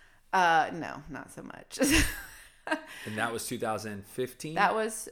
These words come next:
Speaker 1: a two thousand and, when was she born?
Speaker 2: Four-,
Speaker 1: Two thousand thirteen.
Speaker 2: pregnant in fourteen.
Speaker 1: No,
Speaker 2: Oh, okay.
Speaker 1: I had her in thirteen.
Speaker 2: Okay.
Speaker 1: Yeah. So that was, like, literally, like, right after we got all that, and then I got pregnant with her.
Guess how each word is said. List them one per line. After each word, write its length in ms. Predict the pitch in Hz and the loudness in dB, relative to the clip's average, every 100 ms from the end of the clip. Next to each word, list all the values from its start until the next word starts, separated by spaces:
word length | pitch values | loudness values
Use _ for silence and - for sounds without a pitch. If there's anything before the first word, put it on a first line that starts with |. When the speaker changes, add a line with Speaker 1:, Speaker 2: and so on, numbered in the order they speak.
| 208 | -12
Speaker 1:
a 60 | |
two 260 | - - 233 | -10 -6 -6
thousand 640 | 226 190 190 180 180 185 | -2 0 0 -4 -8 -8
and, 540 | - 151 143 135 143 - | -10 -10 -10 -12 -14 -16
when 200 | - 240 | -12 -8
was 100 | 277 | -8
she 140 | 269 170 | -10 -16
born? 420 | 143 - - - | -14 -14 -16 -14
Speaker 2:
Four-, 180 | - 123 | -4 -2
Speaker 1:
Two 60 | - | -2
thousand 300 | 180 180 139 | -10 -10 0
thirteen. 20 | |
Speaker 2:
pregnant 480 | 139 143 147 139 - | 2 2 -2 -4 -4
in 60 | |
fourteen. 640 | 127 120 - 120 113 113 - - | -2 -2 -4 -6 -6 -8 -12 -10
Speaker 1:
No, 140 | 175 | -4
Speaker 2:
Oh, 80 | 127 113 | -2 -2
okay. 120 | - | -4
Speaker 1:
I 40 | |
had 120 | 98 | -6
her 120 | 101 143 | -8 -10
in 100 | 135 | -12
thirteen. 360 | - - - | -16 -16 -14
Speaker 2:
Okay. 180 | 101 87 - _ - | -10 -10 -12 _ -20
Speaker 1:
Yeah. 60 | - - _ _ _ | -20 -20 _ _ _
So 140 | - 208 | -10 6
that 180 | 226 233 | 8 8
was, 120 | 202 | 4
like, 260 | 180 110 | 2 0
literally, 340 | 160 165 160 139 | -4 -2 -4 -4
like, 160 | 131 | -6
right 160 | 143 139 | -6 -6
after 220 | 131 131 | -6 -10
we 100 | 127 | -14
got 220 | 113 104 | -10 -10
all 140 | 98 101 | -10 -12
that, 280 | 92 80 - | -12 -12 -14
and 120 | 139 | -16
then 120 | 135 120 | -14 -14
I 80 | |
got 180 | 87 - | -16 -16
pregnant 260 | - - - | -16 -16 -18
with 120 | 156 | -18
her. 240 | - - | -16 -18